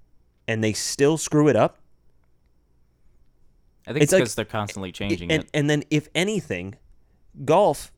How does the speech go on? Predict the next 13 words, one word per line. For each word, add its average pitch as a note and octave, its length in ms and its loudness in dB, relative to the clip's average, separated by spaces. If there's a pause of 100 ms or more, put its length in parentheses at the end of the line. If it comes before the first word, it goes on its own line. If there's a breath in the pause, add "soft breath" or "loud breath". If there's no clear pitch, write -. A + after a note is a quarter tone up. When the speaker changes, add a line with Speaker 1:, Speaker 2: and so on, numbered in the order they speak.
Speaker 1:
you C#3+ 180 -2
have G3+ 420 -2
to - 80 -6
get D#3 180 -6
that B2+ 160 0
ruling A2 580 -4
before D#3 300 -2
you C#3+ 160 2
can B2+ 140 -8
hit C#3+ 200 -8
your C3 60 -2
next G#2+ 240 -6
shot. - 320 -2